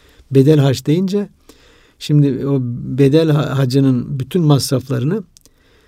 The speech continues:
e, kimin adına gidiyorsa onun karşılaması gerekir. Diyelim beş bin euroysa bugün bir hacının masrafları, beş bin euroyu, e, kendi yerine gönderdiği kişiye verecek.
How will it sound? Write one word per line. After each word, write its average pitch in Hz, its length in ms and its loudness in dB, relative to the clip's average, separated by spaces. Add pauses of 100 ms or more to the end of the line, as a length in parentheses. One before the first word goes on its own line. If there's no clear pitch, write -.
(260)
e, 214 60 -14 (360)
kimin 185 300 2
adına 143 300 4
gidiyorsa 147 400 2
onun 175 120 0
karşılaması 139 600 0
gerekir. 117 500 -8 (1000)
Diyelim 143 300 2
beş 156 280 4
bin 139 180 2
euroysa 143 500 4 (760)
bugün 131 300 0
bir 143 80 6
hacının 127 380 2
masrafları, 131 680 -2
beş 151 280 0
bin 131 180 0
euroyu, 139 380 -2 (760)
e, 123 420 -2
kendi 151 320 4
yerine 165 240 8
gönderdiği 131 600 2
kişiye 123 480 -4
verecek. 143 640 2